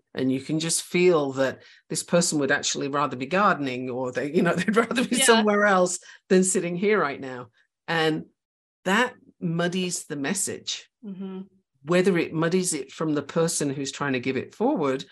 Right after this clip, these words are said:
Speaker 1: or the listener, the energy is not congruent, and you just can't get that flow. It's not there.
Speaker 2: Mm-hmm.
Speaker 1: And, you know, that's where it's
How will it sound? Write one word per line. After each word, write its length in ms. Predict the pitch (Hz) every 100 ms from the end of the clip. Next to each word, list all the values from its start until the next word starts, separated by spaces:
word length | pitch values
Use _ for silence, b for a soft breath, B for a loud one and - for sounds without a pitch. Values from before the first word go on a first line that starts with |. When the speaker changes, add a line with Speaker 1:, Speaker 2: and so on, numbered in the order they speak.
| B B
Speaker 1:
or 180 | - 175
the 160 | 160 143
listener, 640 | 143 226 - 180 123 104 - _ _ _ _ _ -
the 140 | 156
energy 400 | 175 247 208 143
is 200 | 127 -
not 300 | 139 151 120
congruent, 720 | - 120 127 143 170 127 117
and 140 | - 127
you 120 | 135
just 240 | 139 135
can't 360 | - 165 135 117 - - -
get 580 | 151 - - - - - _ _ -
that 220 | 135 -
flow. 520 | - 180 185 139 117 127
It's 240 | 139 -
not 280 | 147 - -
there. 360 | 135 123 113 - b b
Speaker 2:
Mm-hmm. 400 | 190 185 196 175 151 131
Speaker 1:
And, 300 | 127 123 - - -
you 140 | 147
know, 100 | 135
that's 420 | 131 170 190 -
where 260 | - 151 135
it's 340 | 120 - -